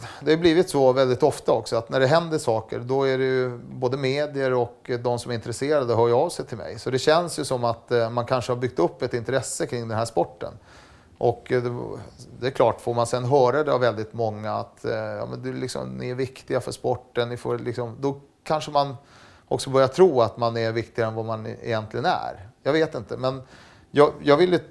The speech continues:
jag vill i alla fall hålla igång den här pucken, liksom. Och både på,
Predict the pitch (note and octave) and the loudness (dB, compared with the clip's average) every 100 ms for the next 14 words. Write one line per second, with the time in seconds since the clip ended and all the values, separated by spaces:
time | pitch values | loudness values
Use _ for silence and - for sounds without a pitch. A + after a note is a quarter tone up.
0 | - - - - - G#2+ - D3 F3+ D3+ | -18 -20 -20 -20 -20 -10 -2 2 4 6
1 | A#2+ A2+ A2+ A2 G#2+ G#2+ A#2+ _ _ _ | 4 4 0 0 -8 -14 -20 _ _ _
2 | _ _ _ - C3+ B2+ C3 D3+ C#3+ A#2 | _ _ _ 4 6 6 4 2 0 -4
3 | G2+ - - _ - _ _ _ _ _ | -4 -8 -20 _ -20 _ _ _ _ _
4 | _ _ _ _ _ _ _ _ _ _ | _ _ _ _ _ _ _ _ _ _
5 | - A2+ - A2+ D#2 - G#2+ A2+ A#2 A2+ | 0 0 0 -8 -8 -12 -8 -4 -2 -2
6 | A2+ - _ _ _ _ - C3+ C3+ D#3 | -6 -14 _ _ _ _ -2 2 4 4
7 | D#3 D#3+ C#3+ | 4 4 4